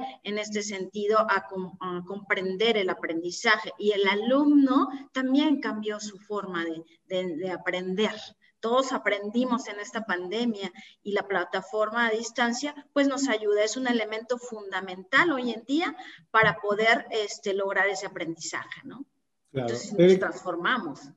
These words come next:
Speaker 2: mira, voy a pasar la palabra a Mario y, en, y me vas a hablar, Mario, desde el punto de vista como tú presidente de Cooperación Calidad, ahí en Colombia, que mide, pues, obviamente la calidad, los procesos.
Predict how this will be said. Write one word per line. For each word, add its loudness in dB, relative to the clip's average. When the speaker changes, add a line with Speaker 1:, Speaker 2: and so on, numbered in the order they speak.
Speaker 2:
mira, 6
voy 6
a 6
pasar 4
la 6
palabra 6
a 4
Mario 6
y, 8
en, 4
y 6
me 2
vas 4
a 2
hablar, 6
Mario, 4
desde 4
el 2
punto 0
de 8
vista 4
como 0
tú 4
presidente 4
de 2
Cooperación 2
Calidad, 8
ahí 4
en 2
Colombia, 6
que 8
mide, 10
pues, 6
obviamente 6
la 4
calidad, 4
los 4
procesos. 0